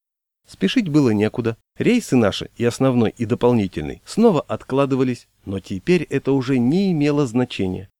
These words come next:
Главное, что все билеты были зарегистрированы, и мы могли спокойно ночевать на подоконниках аэровокзала.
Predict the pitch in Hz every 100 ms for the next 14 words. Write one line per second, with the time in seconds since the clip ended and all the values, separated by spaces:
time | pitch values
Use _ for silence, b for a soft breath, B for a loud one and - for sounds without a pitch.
0 | _ _ _ 110 143 190 135 113 - 156
1 | - 185 135 113 101 104 110 104 107 104
2 | 104 - 110 107 117 131 151 - _ 175
3 | 196 180 170 175 165 - 170 - 214 165
4 | 117 110 - 131 175 - 117 104 104 101
5 | - 131 120 - 117 - 107 104 101 98
6 | 98 95 73 62